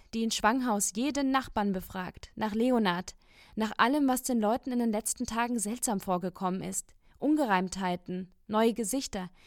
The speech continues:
Notieren Sie es. Egal wie insignifikant. Wir brauchen, wir sind hier durchaus ganz geschult, was Polizeiarbeit angeht, Frau Kork.“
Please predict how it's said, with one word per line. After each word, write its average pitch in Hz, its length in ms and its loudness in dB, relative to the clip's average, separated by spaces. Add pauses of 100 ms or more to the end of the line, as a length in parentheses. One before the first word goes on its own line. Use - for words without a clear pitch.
(200)
Notieren 240 560 0
Sie 185 160 -2
es. - 340 -4 (400)
Egal 254 540 2
wie 285 120 2
insignifikant. 196 1160 -2 (120)
Wir 220 120 2
brauchen, 262 600 6 (560)
wir 226 120 2
sind 254 200 6
hier 277 160 8
durchaus 233 520 4
ganz 233 300 4
geschult, 247 420 0
was 220 160 4
Polizeiarbeit 202 920 4
angeht, 170 600 -2
Frau 175 260 2
Kork.“ - 460 -8